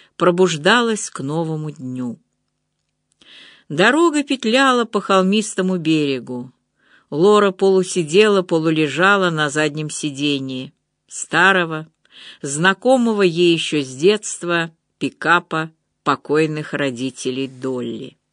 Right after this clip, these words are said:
«Куда ты везешь меня, Дэвид?» спросила Лора. «Куда, куда? В Окленд. Куда еще?» ответил Дэвид, выжимая педаль газа.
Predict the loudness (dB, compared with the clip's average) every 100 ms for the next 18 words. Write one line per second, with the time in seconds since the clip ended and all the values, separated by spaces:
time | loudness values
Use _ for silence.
0 | _ _ _ _ _ _ _ _ _ _
1 | _ _ _ _ _ -10 -8 -6 -4 -6
2 | -6 -4 -4 -4 -8 -6 -6 -4 2 4
3 | 4 0 -4 -10 -6 -4 -4 -6 -6 -6
4 | -6 -8 -10 -20 _ _ _ _ _ -8
5 | -2 2 2 2 -2 -2 -4 -6 _ _
6 | _ _ -8 -4 -2 -4 -8 -12 -14 -2
7 | 2 4 2 0 -4 -12 -16 _ _ _
8 | _ _ -8 -6 -2 -2 0 -4 2 4
9 | 4 2 -4 -10 -20 -16 -2 -2 0 2
10 | 4 4 2 -2 0 0 0 -2 -2 -2
11 | -8